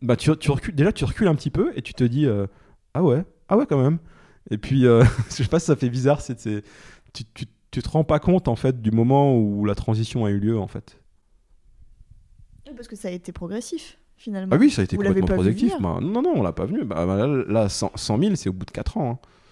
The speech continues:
Speaker 1: Donc, euh, mais, mais c'est allé hyper vite, en fait, parce que, euh,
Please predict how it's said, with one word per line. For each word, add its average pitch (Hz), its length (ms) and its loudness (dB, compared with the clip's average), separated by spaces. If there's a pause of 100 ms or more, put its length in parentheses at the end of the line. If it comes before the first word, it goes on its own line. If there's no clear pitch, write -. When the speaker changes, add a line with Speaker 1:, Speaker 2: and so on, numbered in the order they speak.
(300)
Speaker 1:
Donc, 95 220 -8
euh, 98 360 -8 (1500)
mais, 107 300 4
mais 110 100 4
c'est 113 140 2
allé 117 180 2
hyper 175 260 0
vite, 196 140 0
en 113 80 -2
fait, - 360 -10
parce - 180 -10
que, - 120 -4
euh, 98 760 2